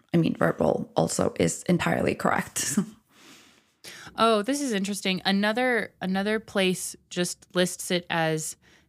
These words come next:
Speaker 2: external versus internal processing.
Speaker 1: Okay.
Speaker 2: That's actually really useful. Of, like, I process stuff, we process stuff externally, primarily through talking, but also through writing,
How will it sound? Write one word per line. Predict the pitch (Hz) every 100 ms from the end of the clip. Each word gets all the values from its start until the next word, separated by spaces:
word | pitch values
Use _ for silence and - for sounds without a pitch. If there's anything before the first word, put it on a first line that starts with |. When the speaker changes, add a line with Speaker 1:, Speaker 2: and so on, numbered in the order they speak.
| _ _
Speaker 2:
external | - 185 - - 175 165 156
versus | 160 156 156
internal | 147 170 175 160 147 131
processing. | - - - - - - - - _ _ _ _ _ _ _ _ -
Speaker 1:
Okay. | 220 220 180 208 - - _ _ _ _
Speaker 2:
That's | 175 262
actually | 277 175
really | 143 101
useful. | 85 - - 60 185 _ _ _ _ _
Of, | 165
like, | 160 139 - - _ _ _ _ _ _ _ _
I | 175 190
process | - 170 175 165
stuff, | - 160 175
we | 180 226
process | 202 180 175
stuff | - 156 -
externally, | 175 - 170 151 107 151 175 _ _ _ _
primarily | - 175 175 175
through | - 170
talking, | 175 170 170
but | 151
also | 135 147 156
through | 151
writing, | 139 127 - 170